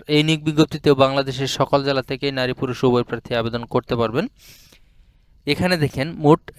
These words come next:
সাতটি ক্যাটাগরি রয়েছে, অফিস সহায়ক, ডেটা এন্ট্রি অপ-, অপারেটর,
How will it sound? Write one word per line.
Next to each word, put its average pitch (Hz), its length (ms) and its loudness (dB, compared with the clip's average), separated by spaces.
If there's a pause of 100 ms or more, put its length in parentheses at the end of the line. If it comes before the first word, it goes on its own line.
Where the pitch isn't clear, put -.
সাতটি - 460 -2
ক্যাটাগরি 135 460 0
রয়েছে, 123 320 4
অফিস 139 240 2
সহায়ক, 127 420 2
ডেটা 135 300 0
এন্ট্রি 131 240 -2
অপ-, 135 160 2 (160)
অপারেটর, 131 640 2